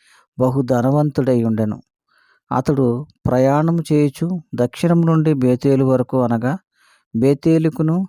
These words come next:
హాయికిని మధ్య తన గుడారం మొదట ఉండిన స్థలం వరకు వెళ్ళి, తాను మొదట బలిపీఠము కట్టిన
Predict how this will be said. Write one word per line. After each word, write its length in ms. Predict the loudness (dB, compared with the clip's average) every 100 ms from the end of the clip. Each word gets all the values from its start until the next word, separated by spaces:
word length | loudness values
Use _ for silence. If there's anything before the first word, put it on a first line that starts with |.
| _
హాయికిని 560 | -2 0 2 0 0 2
మధ్య 560 | 2 0 0 0 0 -4 _ _ _ _ -2
తన 160 | 0
గుడారం 580 | 0 0 0 2 0 -2
మొదట 280 | -4 -4 -4
ఉండిన 380 | -2 -4 -4 -6
స్థలం 460 | -6 -6 -4 -4
వరకు 400 | -4 -6 -6 -8
వెళ్ళి, 360 | -6 -6 -8 -12 _ _ _ _ _ _ _ _ -4
తాను 240 | -2 -2
మొదట 360 | -2 -2 -2 -4
బలిపీఠము 680 | -2 -2 -2 -2 -4 -6
కట్టిన 360 | -6 -6 -6